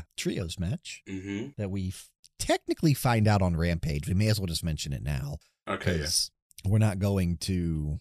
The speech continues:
Speaker 1: even though it was a Grand Slam edition, we're not gonna in-depth discuss Rampage.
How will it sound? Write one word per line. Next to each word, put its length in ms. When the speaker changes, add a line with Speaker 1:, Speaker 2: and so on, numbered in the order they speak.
Speaker 1:
even 260
though 120
it 60
was 140
a 40
Grand 320
Slam 260
edition, 400
we're 80
not 160
gonna 220
in-depth 600
discuss 460
Rampage. 720